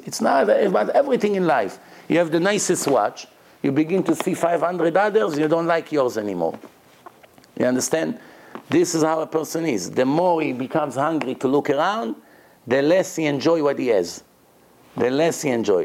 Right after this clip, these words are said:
And when does a person appreciate what he has? When he lose it. When you have something, like some people, they make a easy money, lots of money.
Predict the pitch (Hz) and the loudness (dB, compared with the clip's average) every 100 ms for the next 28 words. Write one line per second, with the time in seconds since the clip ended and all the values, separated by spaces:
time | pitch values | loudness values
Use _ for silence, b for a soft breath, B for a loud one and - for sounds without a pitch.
0 | - 135 180 233 196 151 170 170 175 - | 0 0 2 2 2 2 0 0 -2 -2
1 | 165 151 151 151 - 147 139 131 127 127 | -2 0 0 -2 0 0 2 0 2 2
2 | 147 123 123 127 127 123 87 - - - | 2 0 0 2 2 2 0 -2 -6 -20
3 | B B B B B B B B B B | B B B B B B B B B B
4 | B - 113 123 123 165 - 180 185 214 | B -2 0 2 0 -2 -2 -2 -2 -4
5 | 214 - - 151 - 202 175 156 170 160 | -4 -8 -4 -4 -2 -4 -2 -4 0 0
6 | 160 170 165 180 185 127 143 131 107 95 | 2 0 -2 -2 -2 0 0 0 -2 -6
7 | 85 170 185 175 143 123 95 85 | -2 -2 0 -4 -2 -2 -4 -8